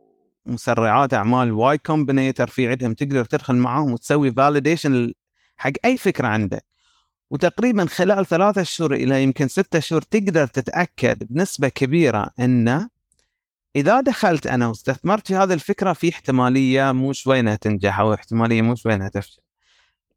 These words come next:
أدخل وتأكد قبل لا تدخل في المشروع. حرام، طيب، تعب نفسك. إذا شيء أنت احتمال كبير جدًا ما بتنجح فيه،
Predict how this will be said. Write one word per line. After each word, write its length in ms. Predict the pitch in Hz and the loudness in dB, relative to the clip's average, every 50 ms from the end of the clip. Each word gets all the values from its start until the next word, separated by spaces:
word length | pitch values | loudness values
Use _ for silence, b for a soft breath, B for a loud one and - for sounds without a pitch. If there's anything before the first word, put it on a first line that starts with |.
| _ _ - | _ _ -4
أدخل 420 | - - 233 214 190 - - 170 165 | 0 0 0 0 0 0 0 0 0
وتأكد 560 | 165 - - - 226 - - 196 175 185 233 | 0 -2 0 -2 -2 0 0 0 0 2 2
قبل 160 | 254 254 247 | 2 4 4
لا 120 | 240 240 | 2 2
تدخل 320 | 233 - 233 208 - 220 202 | 0 -4 -6 -4 -4 -2 0
في 80 | 180 | 0
المشروع. 540 | 202 196 196 180 - - 175 170 - - - | 0 2 0 0 -2 -2 -2 -2 -2 -2 -6
حرام، 460 | 170 - - 208 233 254 226 175 139 | -6 -2 -2 0 2 2 2 2 0
طيب، 320 | - - 131 127 120 117 - | 0 0 0 0 0 -2 -2
تعب 360 | - 160 - 131 131 120 120 | -4 -2 -2 -2 -2 0 0
نفسك. 340 | 131 127 - - - 120 - - - - _ _ _ _ _ _ _ - | -2 -2 -4 -4 -6 -6 -6 -8 -14 -20 _ _ _ _ _ _ _ -2
إذا 160 | 135 185 214 | 0 0 2
شيء 220 | 196 - 190 160 156 | 2 0 0 0 0
أنت 220 | 139 160 113 92 - _ _ _ _ _ _ _ _ _ _ _ _ - | 0 -2 -4 -4 -6 _ _ _ _ _ _ _ _ _ _ _ _ -18
احتمال 720 | - - - - - - 160 156 160 170 185 180 156 - | -16 -16 -16 -10 -4 -2 0 2 2 2 2 2 0 -2
كبير 640 | - - 170 147 139 135 185 226 262 269 294 285 233 | -2 -2 -2 -2 0 0 0 2 2 2 2 2 2
جدًا 380 | 156 156 156 131 113 107 117 113 | 2 0 0 0 0 -2 0 0
ما 200 | 104 104 104 104 | 0 0 -2 -2
بتنجح 460 | 95 - 107 101 101 95 101 - - | -4 -4 -4 -4 -4 -4 -6 -8 -10
فيه، 200 | - - - - | -16 -18 -18 -18